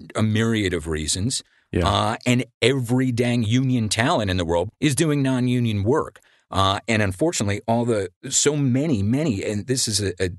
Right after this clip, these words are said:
Speaker 1: a, an occurrence daily, uh, clients are going non-union because they're taking advantage of these cutthroat voiceover rates because there's so many people in here. Like you said, you know, some folks, they don't wanna be professional or,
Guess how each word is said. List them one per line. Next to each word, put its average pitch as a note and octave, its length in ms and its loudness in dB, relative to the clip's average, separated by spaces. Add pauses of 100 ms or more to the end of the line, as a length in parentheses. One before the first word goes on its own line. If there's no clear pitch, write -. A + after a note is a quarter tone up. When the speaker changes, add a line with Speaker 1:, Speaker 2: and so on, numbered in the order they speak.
(120)
Speaker 1:
a, F2 320 -8
an G#2 100 -2
occurrence A#2 520 -2
daily, G2+ 560 0 (260)
uh, G2+ 260 2
clients A2+ 640 0
are A2+ 120 2
going C3 380 2
non-union F2 720 -2
because C3 420 -2
they're B2+ 140 0
taking B2+ 460 -2
advantage A2+ 460 -2
of F#2 60 -2
these E2 240 -4
cutthroat F2 640 -4 (400)
voiceover F#2+ 680 0
rates B1+ 300 -8
because F#2+ 420 -2
there's F2+ 240 2
so D#2+ 320 -4
many A2 300 0
people A#2 380 0
in C#3+ 180 0
here. F#2+ 240 0
Like F#2 200 -2
you G2+ 60 -4
said, A2 300 -2
you A#2+ 80 2
know, G#2 100 -2
some A2 220 0
folks, A#2 340 -4
they G#2 80 -2
don't D#2+ 160 -4
wanna E2 180 -6
be D#2+ 140 -10
professional C#3+ 720 -2
or, E2+ 180 -2